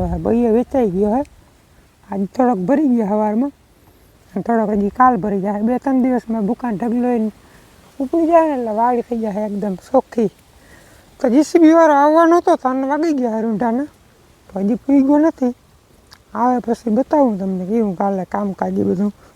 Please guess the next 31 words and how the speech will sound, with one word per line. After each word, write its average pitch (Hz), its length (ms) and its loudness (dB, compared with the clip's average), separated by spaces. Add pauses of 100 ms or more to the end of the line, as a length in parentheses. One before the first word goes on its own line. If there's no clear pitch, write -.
તો - 120 -20
બન્યા 294 340 6
રહેજો 311 280 4
વીડિયોમાં, 320 440 4 (460)
ચેનલમાં 262 420 0
નવા 254 160 0
હોય 233 120 -2
તો 220 120 -6
સબસ્ક્રાઇબ - 560 -2
કરી 320 180 4
લેજો. 320 240 0 (1000)
તો 269 120 -6
સાગરભાઈનું 285 840 -2
મશીન 262 420 -4
આવી 349 260 -2
ગયું 302 200 -4
છે, 240 60 -8
બકેટ 262 400 -6
બદલાવે, 240 460 -6
બકેટ. 247 380 -8 (1080)
નાલીનું 311 540 -2
ફિટ 240 240 -10
કરે. 226 220 -10 (260)
અઢી 294 280 2
વાગ્યાનું 359 440 -2
કહેતો 381 220 -6
હતો 370 200 -8
ને, 233 80 -10
ચાર 349 320 -4
વાગે 294 300 -4
આવ્યો. 247 280 -8